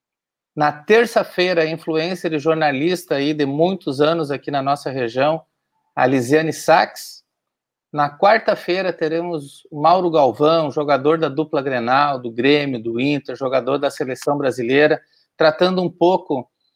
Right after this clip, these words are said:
de como que é essa parada também para o mundo esportivo, para os atletas. E na quinta-feira teremos o presidente da Federação Nacional de Hotelaria e Gastronomia, dos hotéis, bares e restaurantes, o Alexandre Sampaio,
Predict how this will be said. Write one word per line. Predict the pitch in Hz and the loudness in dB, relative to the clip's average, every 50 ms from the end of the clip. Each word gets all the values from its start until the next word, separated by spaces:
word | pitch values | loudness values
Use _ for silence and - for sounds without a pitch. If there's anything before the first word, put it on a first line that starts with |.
| _ _ _ _ _ | _ _ _ _ _
de | - 143 139 147 143 139 135 | -18 -10 -6 -4 -4 -4 -4
como | _ - 175 175 185 175 | _ -2 -2 -2 -2 -4
que | - - 175 | -4 0 2
é | 165 | 4
essa | 170 180 170 - 180 170 | 4 4 4 2 -2 0
parada | - 165 147 143 143 151 160 160 160 | 2 4 4 6 6 6 4 4 2
também | 156 - 151 139 143 143 156 156 | -2 -4 -4 -6 -6 -6 -8 -6
para | - - 143 139 139 143 139 135 135 131 - | -4 -2 -2 0 0 0 -2 -4 -4 -6 -8
o | - 139 | -12 -10
mundo | 135 143 151 151 | -10 -8 -8 -10
esportivo, | 147 - - - 127 120 - - - 151 160 170 165 147 143 131 | -12 -12 -8 -6 -6 -6 -6 -4 -2 2 4 4 4 2 0 -4
para | - - 131 127 | -2 0 0 0
os | 127 120 | 0 -2
atletas. | 127 113 - - 131 131 143 156 160 - - 170 160 - - _ _ _ _ _ _ _ _ - | -4 -4 -4 0 4 4 6 4 4 2 -2 -4 -4 -6 -10 _ _ _ _ _ _ _ _ -4
E | 170 | 0
na | 165 180 175 | 2 2 2
quinta-feira | 170 - - 208 226 214 233 214 - - - 170 185 190 185 | 0 -2 -4 -6 -2 0 0 0 0 0 0 0 0 0 -2
teremos | 185 185 175 170 170 180 175 - | -4 -4 -4 -4 -4 -4 -6 -8
o | - | -8
presidente | - 165 170 160 160 139 131 147 165 196 185 - 175 | -6 -4 -4 -4 -4 -2 -2 -2 -2 -4 -6 -6 -4
da | 170 165 | -6 -4
Federação | - 175 160 156 156 151 143 131 - - 180 185 196 | -2 -2 -2 -2 -2 -2 -4 -6 -4 -2 -2 -2 -2
Nacional | 190 180 175 - 165 - - 139 147 165 175 - _ _ _ _ _ _ _ _ _ _ _ | -2 -4 -4 -2 -2 -2 0 0 0 0 -2 -4 _ _ _ _ _ _ _ _ _ _ _
de | 160 135 135 151 | -10 -2 2 2
Hotelaria | 151 147 151 160 151 147 135 127 151 175 180 | 2 4 4 4 4 6 6 6 6 4 4
e | 165 | 4
Gastronomia, | 165 160 - - 135 131 127 117 120 139 160 175 175 165 | 2 0 0 -2 -6 -4 -4 -4 -2 0 2 2 2 0
dos | 139 127 123 | -2 -4 -6
hotéis, | 120 113 - _ 139 139 151 156 147 127 120 | -6 -6 -4 _ 0 2 2 2 0 0 2
bares | 123 131 139 147 143 139 127 | 4 4 4 4 4 0 -4
e | 127 117 | -6 -8
restaurantes, | 117 135 127 - - 123 117 127 143 160 160 - | -8 -10 -8 -6 -4 -2 -2 -2 -2 -2 -2 -2
o | 165 | -2
Alexandre | 156 151 151 - - 175 175 180 175 | 0 0 -2 -2 -2 -2 -2 -2 -4
Sampaio, | - 180 156 143 - 139 135 127 104 - | -6 -6 -6 -2 2 4 4 4 4 2